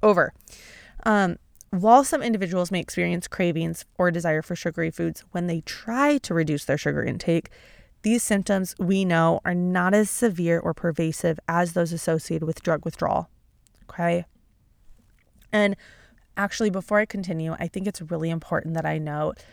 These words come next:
I am not trying to invalidate or belittle the experience of feeling addicted to food.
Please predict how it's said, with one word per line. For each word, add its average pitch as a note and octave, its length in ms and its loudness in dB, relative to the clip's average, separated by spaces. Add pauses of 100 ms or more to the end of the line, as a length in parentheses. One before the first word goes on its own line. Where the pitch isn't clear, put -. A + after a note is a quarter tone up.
(360)
I F3+ 240 2
am F3+ 480 0
not D#3+ 500 0 (320)
trying E3+ 500 -2
to D#3+ 540 0 (880)
invalidate F3 1000 0
or F3+ 120 -2
belittle E3+ 520 -2
the E3 140 -6
experience E3 800 -4
of E3+ 180 -4
feeling E3 480 -6
addicted D3+ 540 -6
to D#3 180 -6
food. - 440 -8